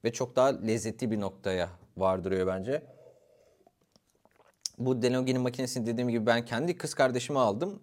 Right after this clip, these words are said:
Yeni evlen-, evlendi işte Ekim ayında. Onlara he-, ev hediyesi olsun diye. Ben de bir Philips makine kullanıcısıyım. Ve çok kıskandım, öyle söyleyeyim. Philips makine kullanan birisi olarak. Philips'in yaptığı espressolar kötü değil, bir şey demiyorum.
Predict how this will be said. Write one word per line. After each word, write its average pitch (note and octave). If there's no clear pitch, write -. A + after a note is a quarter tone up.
Yeni C#3+
evlen-, C#3+
evlendi C#3+
işte G#2
Ekim G#2
ayında. A#2
Onlara C#3
he-, D3
ev A#2+
hediyesi A#2
olsun G#2+
diye. D#3
Ben C#3
de G3
bir G#3
Philips F3+
makine G#2+
kullanıcısıyım. G2+
Ve D3+
çok D3+
kıskandım, F#2
öyle G#2+
söyleyeyim. G2
Philips G2
makine G2
kullanan F#2+
birisi F#2
olarak. D#3+
Philips'in D#3+
yaptığı C#3+
espressolar B2+
kötü A#2
değil, F2
bir -
şey G#2+
demiyorum. A2+